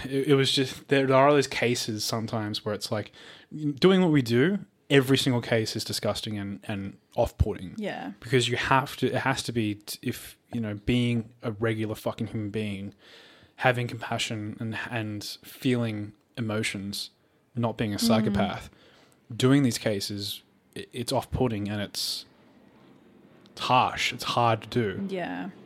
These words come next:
Speaker 1: But we're just two people who, you know, can do that. We, we can research these cases and, <sighs> yeah, it is, I don't know. I don't even know how to explain it. It's just,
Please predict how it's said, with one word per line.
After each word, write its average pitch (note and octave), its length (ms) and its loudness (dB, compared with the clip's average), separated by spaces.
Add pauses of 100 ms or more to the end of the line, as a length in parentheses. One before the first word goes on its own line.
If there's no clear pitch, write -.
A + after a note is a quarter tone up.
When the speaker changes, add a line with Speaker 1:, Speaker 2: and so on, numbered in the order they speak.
(140)
Speaker 1:
But - 100 -4
we're C3 220 10
just A#2+ 280 2 (640)
two A#2+ 220 2
people A#2+ 320 0
who, G#2 380 0 (1160)
you B2+ 120 0
know, G#2 160 -2 (120)
can A2 400 0
do A2+ 200 0
that. G#2 220 -2
We, A2 160 -2
we A2+ 180 -2
can G#2 280 -4
research A2 440 -2
these G#2 120 -4
cases G2+ 460 -6
and, G2+ 260 -8
<sighs> - 40 -20 (2000)
yeah, A2+ 360 -4
it B2+ 120 2
is, C#3+ 300 4 (1080)
I - 120 -10
don't C3+ 100 -6
know. B2 60 -4
I G#2+ 80 -2
don't A2 200 0
even A2+ 120 0
know G#2+ 60 -2
how G#2 140 -6
to G#2 60 -4
explain A2+ 380 -2
it. G2+ 100 -4
It's - 120 -4
just, - 180 -4